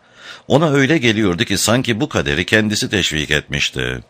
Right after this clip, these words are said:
Ne kadar inanılmaz duyulsa da Juliet'in onu aldatması, yıkılması,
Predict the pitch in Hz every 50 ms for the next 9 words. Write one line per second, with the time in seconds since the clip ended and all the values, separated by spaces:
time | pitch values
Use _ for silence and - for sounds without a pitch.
0 | _ _ _ _ _ _ _ _ _ _ _ _ _ _ _ _ _ _ _ _
1 | - _ _ _ - - - - - - - - 113 - - 165 131 123 107 80
2 | - 90 92 85 85 85 90 85 73 65 80 90 85 110 110 82 82 82 82 80
3 | - - 95 82 71 69 71 67 - - 139 156 139 135 127 - 135 117 - -
4 | 101 98 120 123 90 73 76 71 78 76 - - - 73 71 - - 73 71 69
5 | 71 80 104 107 - - 95 90 80 76 80 78 - - 78 76 73